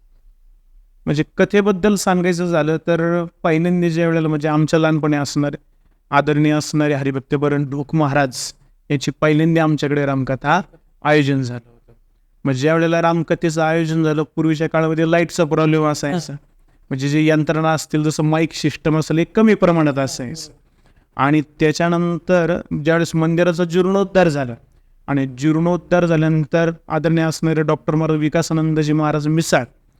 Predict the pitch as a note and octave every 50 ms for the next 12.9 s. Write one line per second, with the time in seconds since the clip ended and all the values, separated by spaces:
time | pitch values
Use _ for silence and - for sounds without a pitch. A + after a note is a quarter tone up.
0 | _ _ _ _ _ - D3 D3 D3+ - D#3 D3+ D3+ D3+ D3 D3+ D#3 D#3 D#3 D3
1 | C#3+ C3+ D3 D3+ D3 E3 F3 - - F#3+ F3+ - F3 E3+ G3 G3+ G3 G3+ G3 F#3+
2 | F#3 F#3 F3+ E3+ E3 D#3+ D#3+ D#3 D3 D3+ D3 D3 D3 C3 C3 C3 C3 C3 C3 -
3 | _ _ _ _ _ _ _ - C#3+ C3+ B2 D3 D#3+ D#3+ E3+ F3+ F3+ F3+ F3+ F3
4 | E3+ F3+ F3 E3+ - - G#3+ G3 F#3 F#3+ F#3 F3 G3 F#3 - _ - F3 G#3 G#3
5 | G#3 - F#3+ E3+ D#3 D3+ D3 C3+ C#3 C3+ C#3 C#3 - - D#3+ F3 D#3+ _ - F3+
6 | F3+ F3 - F#3+ - - F#3 F3 F3 F#3 F3 F#3 F#3 F#3 F3 F3+ E3 F#3 F#3 _
7 | - F3+ D#3+ E3 E3+ F3 F3+ F#3 E3+ - G3 F#3+ E3 - F3+ F3 F3+ F3 - -
8 | F#3 E3+ - - A3 A3 G#3+ G#3 G3+ F#3+ F#3+ E3 D3+ C#3 C#3 B2 A#2+ B2+ F3 -
9 | - F3 E3 E3 D#3+ - - - - D3+ D3+ E3 F3 - - - F3+ E3+ E3+ D#3
10 | F3+ F3 E3+ - - E3+ E3 - - E3+ D#3+ - E3 E3 E3 E3 E3+ D#3+ D#3+ E3+
11 | E3+ E3 - - E3+ D#3+ D#3+ D#3+ E3 - _ _ _ _ _ - - D#3+ D3+ D#3
12 | D#3 - - - D3 - - - F3+ F3 F3 E3+ D#3+ - - - D3 C#3